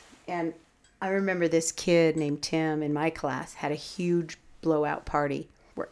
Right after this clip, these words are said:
everybody was there. And for some reason, we were driving my mom and dad's Suburban, <laughs> which we had to have a Suburban. But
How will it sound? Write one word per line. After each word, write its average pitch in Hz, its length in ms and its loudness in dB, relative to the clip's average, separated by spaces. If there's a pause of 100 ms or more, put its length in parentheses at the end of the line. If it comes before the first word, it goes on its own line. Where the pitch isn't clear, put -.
(100)
everybody 156 760 4 (100)
was 151 180 -8
there. 151 320 -4 (500)
And 156 400 0 (240)
for 202 80 0
some 262 260 8
reason, 247 280 6
we 165 100 4
were 160 100 2
driving 170 320 4
my 147 140 2
mom 147 240 0
and 147 100 0
dad's 143 300 0
Suburban, 135 640 0 (480)
<laughs> - 480 -6
which - 260 -2
we 170 160 0
had 151 160 0
to 151 60 0
have 147 180 -2
a 139 60 -6
Suburban. 147 580 -2 (340)
But 165 260 0